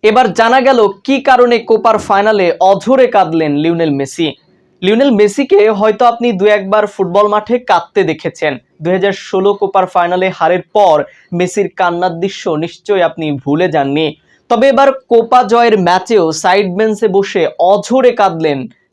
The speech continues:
লিওনেল মেসি। আসলে ঠিক কী কারণে মেসি এভাবে কেঁদে বুক ভাসালেন, সেটা নিয়ে বিস্তারিত লিখেছে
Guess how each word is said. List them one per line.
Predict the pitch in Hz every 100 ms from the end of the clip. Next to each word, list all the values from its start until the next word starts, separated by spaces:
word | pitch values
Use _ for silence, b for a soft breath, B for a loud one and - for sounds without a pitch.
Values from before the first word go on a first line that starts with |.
| 156
লিওনেল | 160 175 170 139
মেসি। | 139 156 139 - _
আসলে | 202 196 269 285
ঠিক | 285 254 _ _ -
কী | 285 302 311 233
কারণে | 202 254 269 185 165 b b 170
মেসি | 190 196 214
এভাবে | 190 208 208 208
কেঁদে | 196 185 151
বুক | 202 190 143
ভাসালেন, | 180 - 190 151 135 - _
সেটা | - 180 202
নিয়ে | 196 170 160
বিস্তারিত | 180 202 190 190 185
লিখেছে | 190 240 226 175